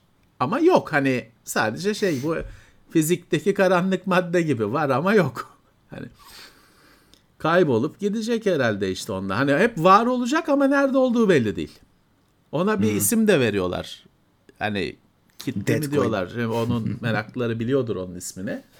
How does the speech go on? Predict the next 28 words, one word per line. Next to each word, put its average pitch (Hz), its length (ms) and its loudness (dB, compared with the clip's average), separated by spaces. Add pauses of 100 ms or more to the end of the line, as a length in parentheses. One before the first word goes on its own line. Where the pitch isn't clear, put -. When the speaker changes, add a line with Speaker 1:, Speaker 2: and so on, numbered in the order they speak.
(260)
Speaker 1:
İsmini. 110 520 -6 (1000)
Herhalde 104 420 -2
öyle 190 240 0
olacak. 147 500 -2 (460)
E - 60 -8
şey 233 260 2
falan 339 400 -4
da 262 100 0
çok. 156 200 -2
Kriptoyu 220 540 0
boş 302 240 -4
ver 269 140 -2
Murat. 226 260 -4
Bir 220 80 -6
sürü 208 240 0
insan 202 420 -2
ölüyor. 196 600 0
Banka 185 280 -2
hesabı 190 500 0
var. 143 140 0
Söylememiş 147 640 -4
Speaker 2:
Hı. 120 60 2
Speaker 1:
karısına 104 460 -2
bilmem 104 420 -6
ne. 196 180 -4
E 220 60 -8
gidiyor 285 340 -2
onlar. 127 440 -6